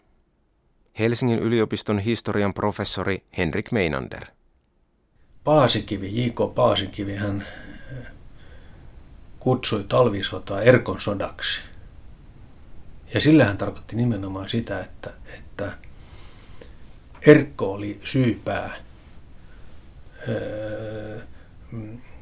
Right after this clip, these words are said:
Speaker 2: siihen, että, öö, ei haluttu ollenkaan tulla vastaan näissä neuvottelussa, vaan, vaan luo-, vaan Erkko oli koko ajan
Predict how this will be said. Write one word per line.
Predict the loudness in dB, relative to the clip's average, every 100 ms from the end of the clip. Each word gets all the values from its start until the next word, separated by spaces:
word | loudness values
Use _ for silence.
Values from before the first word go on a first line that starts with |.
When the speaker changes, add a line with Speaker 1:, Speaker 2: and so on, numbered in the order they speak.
| -4
Speaker 2:
siihen, | 6 8 8 6
että, | 0 -6 -8
öö, | -8 -10 -12 -10 -10 -12 -12 -14 -2
ei | 2 4 2 -2 -10
haluttu | -6 -2 -2 -4 -8 0
ollenkaan | 10 10 10 4 -4 -8 -6
tulla | -4 -4 -2
vastaan | 0 0 -2 -6 -8
näissä | -6 -2
neuvottelussa, | 2 4 4 2 -8 -8 -6 -4 -4
vaan, | -4 -2
vaan | 0 2
luo-, | 2 2 -2
vaan | -2 -2 0
Erkko | 2 2 0
oli | -4 -2
koko | -2 -2 -4
ajan | -6